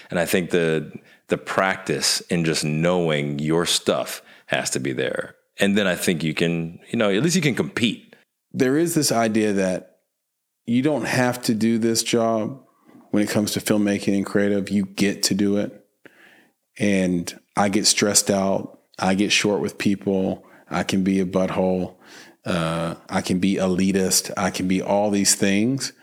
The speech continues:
Speaker 2: But I always can fall back and, and remind myself,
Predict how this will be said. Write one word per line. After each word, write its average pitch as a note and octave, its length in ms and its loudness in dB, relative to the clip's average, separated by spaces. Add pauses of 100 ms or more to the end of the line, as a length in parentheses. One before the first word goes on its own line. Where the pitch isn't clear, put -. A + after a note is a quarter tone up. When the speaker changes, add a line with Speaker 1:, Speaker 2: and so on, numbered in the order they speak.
(560)
Speaker 2:
But G#2 100 2
I G2+ 140 2
always A#2 380 2
can A2+ 160 0
fall G#2+ 280 0
back G2+ 400 0
and, F#2 240 0 (280)
and F#2 380 -2 (120)
remind G2 400 2
myself, E2 640 0